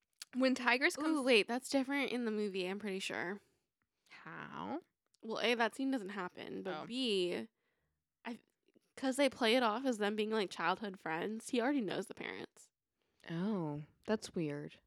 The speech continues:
Speaker 2: I'm pretty sure.
Speaker 1: Hmm.
Speaker 2: Go on.
Speaker 1: Um, when Tigress comes back to say how much he's got it in the bag, he's like, "Well,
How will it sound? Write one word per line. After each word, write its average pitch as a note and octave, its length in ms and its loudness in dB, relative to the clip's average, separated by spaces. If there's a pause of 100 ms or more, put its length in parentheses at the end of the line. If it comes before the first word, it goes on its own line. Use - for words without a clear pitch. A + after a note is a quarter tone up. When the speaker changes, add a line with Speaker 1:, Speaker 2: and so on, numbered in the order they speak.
Speaker 2:
I'm A#3+ 80 -12
pretty B3 180 0
sure. G#3+ 380 -2 (1040)
Speaker 1:
Hmm. D3 160 -10 (1500)
Speaker 2:
Go F#3 80 -8
on. G3 180 -8 (300)
Speaker 1:
Um, A3+ 540 4 (1400)
when B3 180 0
Tigress B3+ 380 4
comes C#4+ 260 0
back D#3 500 6
to - 120 -10
say G3 200 4
how F3+ 180 4
much F#3 260 2
he's F#3+ 280 -2
got E3 260 0
it E3+ 100 -2
in E3+ 80 2
the E3 80 0
bag, D3 580 6
he's G#3 240 -2
like, F#3+ 200 4 (160)
"Well, G3+ 180 0